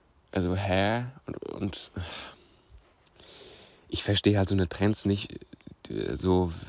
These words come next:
wenn man sagt so, „Oh, reib dir über der Nase“, und dann kommt wirklich Blut raus. Ich meine, das war Kunstblut im Video. Aber erstmal, warum faked man sowas? Und, äh, im Endeffekt, es bringt niemandem was. So, hä? Na gut. Man kann jetzt natürlich auch nicht zu jedem,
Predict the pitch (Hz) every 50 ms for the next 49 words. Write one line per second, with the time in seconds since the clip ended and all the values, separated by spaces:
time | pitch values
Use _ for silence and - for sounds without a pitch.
0 | - - 90 90 92 92 92 92 92 87 85 82 90 90 - - - - - -
1 | - 92 90 92 - - 85 87 - - 95 - - 90 85 82 87 87 98 -
2 | - - 67 80 80 82 85 - 87 87 85 - 98 87 82 - - 117 113 -
3 | - - 90 101 104 - - - - - - - - - - 90 90 90 87 -
4 | 87 80 - - 120 113 - - - - 80 80 - 80 78 80 87 82 85 85
5 | 92 104 - - - - - - - - - - - - 85 87 87 82 - -
6 | 92 107 - - 104 95 90 85 85 78 - - 117 113 - - 127 127 123 131
7 | 131 139 143 139 - - - _ _ _ - - - - - - _ _ _ -
8 | - 95 98 98 98 95 - _ - - - - - - - - - - - -
9 | - - - - 104 101 - - 104 101 98 98 104 95 - 95 87 - - 113
10 | 120 - - - 85 76 71 73 - - 80 76 - - - - - - _ _
11 | _ _ _ _ _ _ _ _ _ _ _ _ _ - - - 80 78 78 76
12 | 78 87 90 92 95 101 107 110 113 - _ _ - - - - - - - -
13 | - - - - - - 76 73 82 80 80 - - - - - - - - -
14 | 87 87 - 113 107 - 113 98 104 107 - 101 104 104 - - 101 98 110 110
15 | 110 107 107 104 104